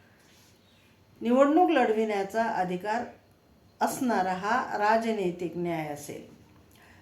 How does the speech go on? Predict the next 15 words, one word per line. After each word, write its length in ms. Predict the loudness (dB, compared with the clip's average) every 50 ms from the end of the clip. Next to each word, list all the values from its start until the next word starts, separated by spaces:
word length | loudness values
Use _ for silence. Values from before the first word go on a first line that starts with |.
| -14 -10
विचार 340 | -8 -4 2 4 4 4 4
स्वातंत्र्य 580 | 4 2 2 2 2 0 0 0 0 0 0 0
म्हणजे 640 | 0 0 0 0 0 2 2 2 0 -2 -6 -12 -18 -20 -20 -20 -20 _
देशाच्या 560 | -2 0 0 2 4 2 2 4 6 6 6 6
नागरिकास 640 | 6 4 2 0 0 -4 -4 -2 0 0 0 0
स्वतंत्रपणे 880 | -2 -4 -4 -2 0 0 2 0 0 0 -2 -2 -2 -2 -2 -2 -2 -4
विचार 420 | -4 -6 -2 0 0 0 0 0
करण्याचे 880 | -2 -4 -4 -4 -4 -4 -6 -6 -6 -6 -6 -6 -6 -10 -12 -14 -18 -20 -20 -20 _ _ _ _ -8 -4
स्वातंत्र्य 540 | -4 -4 -2 -2 0 0 0 0 0 0
असेल, 440 | 0 0 -2 -2 -2 -2 -2 -2 -2
त्यावर 340 | -2 -2 -2 -2 -2 -4 -6
कोणाचाही 680 | -6 -6 -6 -4 -4 -4 -6 -6 -6 -6 -6 -6 -6 -6
अंकुश 520 | -6 -6 -6 -8 -8 -8 -8 -8 -6 -8
असणार 480 | -10 -10 -10 -12 -12 -10 -10 -8 -8 -8
नाही. 380 | -10 -10 -10 -10 -12 -16 -16